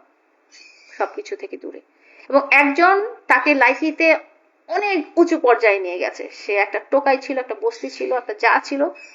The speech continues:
যাই ছিল, সে লাইকি করতো, সেই লাইকির স্টেজ থেকে নিয়ে তাকে অনেক উঁচু পর্যায়ে নিয়ে গেছে। এবং লিভ টুগেদার কেন করতো, একসাথে কেন থাকতো? বিয়ে শাদী করার পারপাসেই তো।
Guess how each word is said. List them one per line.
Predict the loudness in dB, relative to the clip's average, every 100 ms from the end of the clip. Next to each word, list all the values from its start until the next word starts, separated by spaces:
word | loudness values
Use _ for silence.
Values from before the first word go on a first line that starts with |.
| -8
যাই | 2 2 2
ছিল, | 0 -2
সে | 0 -2
লাইকি | 0 0 0
করতো, | -2 -2 -4
সেই | -2 0
লাইকির | 0 -2 -6 -8 _ _ _ _ _ _
স্টেজ | -4 -2 -2 -4
থেকে | -4 -2
নিয়ে | -2 -2
তাকে | -4 -6 -4
অনেক | 0 2 0 -2
উঁচু | -8 -8
পর্যায়ে | -6 -6 -4 -6
নিয়ে | -8 -12
গেছে। | -12 -14 -16 _ -10
এবং | -8 -8 -8 -2
লিভ | 0 2
টুগেদার | 2 2 4 2
কেন | 4 2 2
করতো, | 2 2 2
একসাথে | 0 -2 -6 -6
কেন | -4 -2 -4
থাকতো? | -8 -16 -20 -20 _ _ _ -20 _ _ -4
বিয়ে | -2
শাদী | 0 0 4
করার | 4 4
পারপাসেই | 4 0 -2 -2 -4
তো। | -2 -6